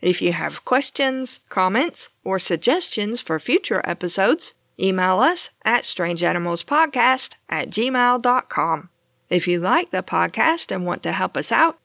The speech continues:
leave us a rating and review on Apple Podcasts or Podchaser, or just tell a friend. We also have a Patreon at patreon dot com slash strange animals podcast.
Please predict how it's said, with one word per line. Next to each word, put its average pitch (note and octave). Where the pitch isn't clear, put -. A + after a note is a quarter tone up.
leave D#4+
us D#4+
a F#3
rating C4
and D#3+
review F#3+
on G3+
Apple D#3
Podcasts A#3
or F#3
Podchaser, F3+
or D4
just F4
tell D3
a F#3
friend. C#4
We G3
also D4
have F#3+
a E3
Patreon A3+
at G3+
patreon F3
dot E3
com D4+
slash C4+
strange F#3
animals A#3+
podcast. E3